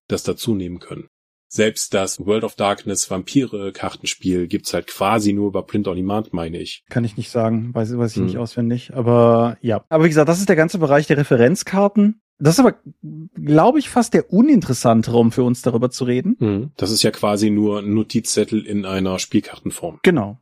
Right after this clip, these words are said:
Speaker 2: Das ist, das ist
Speaker 1: Kein
Speaker 2: im Prinzip
Speaker 1: wirkliches Spielelement.
Speaker 2: Genau. Und das, das führt uns im Prinzip genau zu der anderen Kategorie, dem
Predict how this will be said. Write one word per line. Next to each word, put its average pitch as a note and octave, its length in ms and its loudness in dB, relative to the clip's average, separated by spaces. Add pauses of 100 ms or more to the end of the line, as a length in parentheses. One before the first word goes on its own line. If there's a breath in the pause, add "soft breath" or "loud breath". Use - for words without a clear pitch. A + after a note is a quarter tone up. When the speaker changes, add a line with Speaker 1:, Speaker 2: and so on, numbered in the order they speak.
(120)
Speaker 2:
Das A#2+ 200 -6
ist, - 260 -8
das A#2+ 140 -4
ist B2+ 100 -2
Speaker 1:
Kein G2+ 100 2
Speaker 2:
im - 40 2
Prinzip G2 180 4
Speaker 1:
wirkliches G2 200 -4
Spielelement. F#2 840 -4
Speaker 2:
Genau. F#2+ 420 -2
Und A2+ 400 -4
das, - 460 -2
das - 180 -2
führt G3+ 280 2
uns F3+ 200 -2
im C#3 100 0
Prinzip C3 500 0
genau A#2+ 380 6
zu - 320 -4
der G#2+ 480 2
anderen E3 340 2
Kategorie, D3+ 800 0 (100)
dem A#2+ 460 6